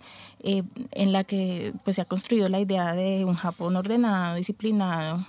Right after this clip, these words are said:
limpio, y, pues, porque tiene una función práctica. Entonces, muchos japoneses esperan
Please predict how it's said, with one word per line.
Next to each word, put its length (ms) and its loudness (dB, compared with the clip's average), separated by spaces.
limpio, 460 0
y, 80 -8
pues, 140 0
porque 200 2
tiene 140 2
una 60 2
función 300 2
práctica. 440 -2
Entonces, 340 2
muchos 400 4
japoneses 640 4
esperan 600 0